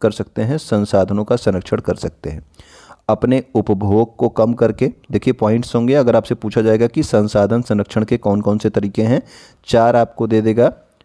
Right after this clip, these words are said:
ठीक है, उनमें से आपका पूछ लेगा कि कौन कौन से हैं, तो एबीसी, एबी, एबीसीडी, स-, चारों या फिर इस तरह से पूछता है, आप, आप सभी जानते हो अगर आपने पेपर देखा होगा तो। तो आप देखेंगे कि संसाधन संरक्षण के तरीके में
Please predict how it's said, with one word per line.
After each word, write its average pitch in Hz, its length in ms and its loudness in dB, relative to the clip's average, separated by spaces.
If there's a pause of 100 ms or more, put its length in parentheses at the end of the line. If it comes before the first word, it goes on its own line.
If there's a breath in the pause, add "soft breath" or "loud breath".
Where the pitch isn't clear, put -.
(140)
ठीक 120 160 -4
है, 147 60 6
उनमें 120 240 2
से 120 140 0
आपका 113 260 0
पूछ - 320 -4
लेगा 113 180 4
कि 120 160 -6
कौन 107 220 0
कौन 107 200 0
से 104 120 -2
हैं, 95 160 0
तो 98 200 -2
एबीसी, 110 800 0
एबी, 107 580 2 (180)
एबीसीडी, 107 840 -2 (160)
स-, 101 200 0
चारों 104 380 0
या 104 100 4
फिर 107 180 -2
इस - 120 -4
तरह 104 120 0
से 101 140 -2
पूछता 104 340 -2
है, 104 100 6
आप, 104 120 0 (140)
आप 110 120 0
सभी 110 220 -2
जानते 104 260 0
हो 104 60 2
अगर 104 100 4
आपने 104 220 0
पेपर 98 300 -2
देखा 95 240 -2
होगा 95 180 0
तो। 104 140 -10 (800 loud breath)
तो 117 60 2
आप 113 100 2
देखेंगे 120 480 0
कि 139 140 -2
संसाधन 110 420 0
संरक्षण 113 360 0
के 113 120 0
तरीके 107 320 0
में 135 140 0